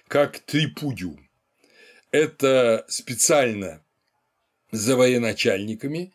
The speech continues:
в войске везли кур в клетках, ну, я думаю, что их, в общем, употребляли в пищу, но при этом з-, наблюдали, как они едят зерно. Если они отказываются клевать зерно, значит, это не,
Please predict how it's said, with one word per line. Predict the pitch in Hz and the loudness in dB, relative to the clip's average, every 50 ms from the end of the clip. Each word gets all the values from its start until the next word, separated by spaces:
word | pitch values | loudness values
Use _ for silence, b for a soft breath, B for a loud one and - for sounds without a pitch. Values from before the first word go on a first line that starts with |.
| b b b b b b b | b b b b b b b
в | b - 120 113 | b -8 -8 -8
войске | 101 107 120 127 123 90 95 - - - - 156 165 165 160 B B B B B | -6 -2 0 0 2 2 0 -2 -4 -4 -4 -6 -6 -8 -8 B B B B B
везли | _ 110 120 147 135 113 - 127 143 160 185 185 | _ -4 -2 -2 0 0 -2 -2 0 0 0 0
кур | - - - - 151 165 165 156 123 | -2 -8 -12 -6 -4 0 0 0 0
в | 113 - - | 0 -4 -12
клетках, | - - 113 208 147 92 - - - - 143 143 143 - _ _ _ _ _ _ _ _ _ _ _ | -8 -4 -4 -2 -2 -4 -4 -6 -8 -8 -8 -8 -8 -12 _ _ _ _ _ _ _ _ _ _ _
ну, | 156 160 | 0 0
я | 151 131 | 2 2
думаю, | 113 107 98 | 0 -4 -8
что | 92 - - 82 | -10 -12 -16 -16
их, | 76 | -14
в | 90 | -14
общем, | 87 - - - 87 80 80 | -12 -12 -12 -12 -12 -14 -16
употребляли | 80 - - 95 90 95 98 90 90 92 | -20 -18 -14 -12 -8 -8 -6 -6 -8 -10
в | - | -12
пищу, | - - 233 214 - - - - 98 B B B B B B B B - | -8 -4 -2 0 0 0 -2 -2 -6 B B B B B B B B -4
но | 120 135 151 147 | -2 0 2 0
при | - - 143 147 170 | 2 2 2 2 4
этом | 208 226 220 220 - 151 139 120 110 | 4 2 2 2 0 0 0 -2 -4
з-, | 107 117 | -6 -2
наблюдали, | 120 135 139 123 127 131 127 123 185 202 202 180 147 | -2 -2 -2 0 0 0 0 2 2 2 2 0 0
как | - 156 151 - - | 0 -2 -2 0 -2
они | 156 143 135 | -2 0 0
едят | 123 117 107 131 127 123 110 | -2 0 2 2 2 2 0
зерно. | 101 113 123 120 110 95 78 71 - _ _ _ _ _ _ B B B B B B B | -2 -2 0 0 -2 -2 -6 -10 -16 _ _ _ _ _ _ B B B B B B B
Если | - 120 117 135 190 214 196 - - - 120 127 | -6 -4 -2 2 2 2 2 2 0 -2 0 2
они | 131 139 156 151 | 2 2 2 2
отказываются | 143 131 131 131 - - - 165 147 127 110 107 104 95 98 95 87 - - 101 | 2 0 0 -2 -6 -2 2 2 2 2 0 -4 -6 -6 -6 -8 -8 -8 -10 -10
клевать | 95 - 117 120 123 117 123 117 101 90 82 | -8 -6 -2 0 2 4 4 2 2 -2 -4
зерно, | 95 95 107 104 113 135 165 214 233 254 - _ _ _ _ _ b b b b b b | -6 -4 -4 -2 -2 0 0 0 0 -2 -6 _ _ _ _ _ b b b b b b
значит, | 101 98 107 123 131 151 160 175 180 180 - 175 - - | -10 -8 -6 -2 0 2 2 2 0 -2 -6 -6 -8 -4
это | 117 127 131 131 - 120 117 | -2 -2 -2 -2 -2 -2 -2
не, | 113 110 113 - | -2 -2 -4 -6